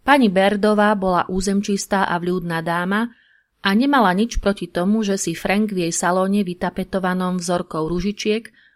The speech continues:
poukladal knihy a papiere, s ktorými vždy cestoval. S pani Berdovou som sa stretla v predsieni, keď som odchádzala.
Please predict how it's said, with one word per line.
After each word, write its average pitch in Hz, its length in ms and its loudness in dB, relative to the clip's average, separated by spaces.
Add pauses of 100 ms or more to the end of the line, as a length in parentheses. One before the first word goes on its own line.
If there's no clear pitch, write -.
(160)
poukladal 190 640 2
knihy 196 360 -2
a 165 120 -4
papiere, 196 560 -2
s - 120 -8
ktorými 240 480 2
vždy 170 360 -6
cestoval. 160 760 -6 (760)
S - 140 -6
pani 277 240 4
Berdovou 185 720 2
som 190 240 -2
sa 185 160 -2
stretla 190 340 -4
v - 80 -14
predsieni, 185 460 -4
keď 180 260 -6
som 175 140 -6
odchádzala. 165 720 -8